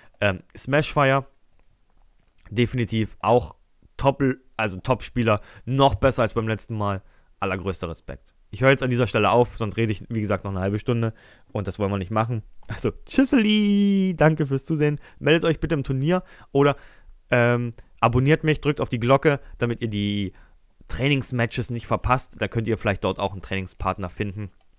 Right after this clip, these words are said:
mit dem ihr zusammen dann spielt. Und ich brauche ja auch noch einen Partner. Ja. Also können wir ein pa-, paar Doppelmatches üben. Wäre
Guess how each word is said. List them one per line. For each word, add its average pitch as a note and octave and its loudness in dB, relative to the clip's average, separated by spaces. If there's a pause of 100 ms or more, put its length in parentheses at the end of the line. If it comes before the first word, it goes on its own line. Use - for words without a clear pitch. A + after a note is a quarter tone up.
mit G2+ -10
dem F#2+ -8
ihr F2 -10
zusammen G2 -4
dann F#2 -6 (500)
spielt. - 0 (640)
Und C#3 0
ich D#3 0
brauche D3+ 4
ja G#2 4
auch A#2+ 0
noch D3+ 0
einen C3+ -6
Partner. C#3 -4 (720)
Ja. G#2 -4 (480)
Also C3+ 0
können D3+ 2
wir D#3+ 6
ein B2+ 0
pa-, C3+ -2
paar C#3 2
Doppelmatches G#2 -2 (100)
üben. A#2 -4 (600)
Wäre D#3 2